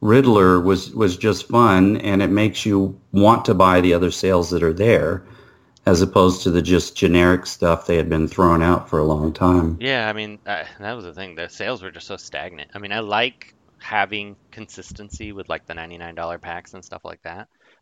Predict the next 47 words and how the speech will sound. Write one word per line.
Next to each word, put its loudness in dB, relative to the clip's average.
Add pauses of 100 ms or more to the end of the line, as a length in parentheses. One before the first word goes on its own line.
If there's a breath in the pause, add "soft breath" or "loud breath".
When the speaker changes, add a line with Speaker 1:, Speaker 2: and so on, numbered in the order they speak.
Speaker 2:
but -10
just -16
throwing -8
in -14
these -16
random -14
different -16
sales -12
every -18
now -20
and -20
again -20 (100)
gives -20
you -14
a -16
reason -20
to -20
buy, -18 (220)
because -20
if -20
it's -14
just 0
Speaker 1:
Yeah. -10
Speaker 2:
the -20
same -14
thing -12
over -16
and -18
over -20
and -20
over, -20
you -20
get -20
bored. -14 (340 soft breath)
The -6
only 0
thing -6
I -4
didn't -6
like -14
was -18
last -8
month, -18
Killer -10
Frost -12
was -16
the -20